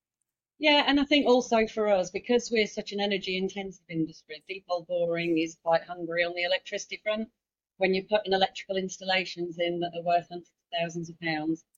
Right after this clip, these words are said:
you know, you don't want a lease that's gonna expire in three to five years. So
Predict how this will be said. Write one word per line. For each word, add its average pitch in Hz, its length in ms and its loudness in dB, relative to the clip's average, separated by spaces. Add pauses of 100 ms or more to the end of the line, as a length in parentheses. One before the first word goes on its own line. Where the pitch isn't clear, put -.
(240)
you 165 80 -4
know, 160 80 4
you 160 140 2
don't 175 220 2
want 165 160 4
a - 20 2
lease 160 380 -6
that's - 180 -16
gonna 165 220 -2
expire 156 500 -4
in 160 100 -8
three 160 220 -14
to - 160 -20
five 156 260 2
years. 151 260 -2 (640)
So 147 400 -4